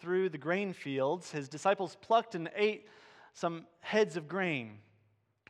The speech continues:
rubbing them together with their hands. But some of the Pharisees said, "Why are you doing what is not lawful to do on the Sabbath?" And Jesus answered them, "Have you not read what David did when he was hungry? He and those who were with him,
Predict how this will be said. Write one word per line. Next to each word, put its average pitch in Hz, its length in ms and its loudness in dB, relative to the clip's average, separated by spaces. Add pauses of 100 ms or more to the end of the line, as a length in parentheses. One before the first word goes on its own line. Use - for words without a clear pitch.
(100)
rubbing 185 300 2
them 202 140 2
together 180 320 2
with 170 140 -4
their 151 100 0
hands. 143 680 -4 (480)
But 185 100 0
some 220 160 4
of 247 40 0
the 226 60 4
Pharisees 214 460 4
said, 196 360 8 (580)
"Why 208 320 4
are 277 80 2
you 220 100 -2
doing 220 340 -2
what 214 140 4
is 196 140 2
not 220 200 6
lawful 233 440 6
to 185 100 -6
do 220 160 2
on 233 60 4
the 214 60 -2
Sabbath?" 233 500 4 (720)
And 143 100 -6
Jesus 160 260 -4
answered 180 400 2
them, 113 300 -6 (720)
"Have 165 160 0
you 240 60 -4
not 170 260 2
read 160 240 2
what 165 220 -6
David 175 360 -2
did 214 360 0 (160)
when 160 100 -4
he 165 180 -4
was 233 140 0
hungry? 285 400 0 (880)
He 233 220 0
and 208 100 -2
those 214 220 4
who 196 140 -4
were 190 160 2
with 247 240 4
him, 139 180 -2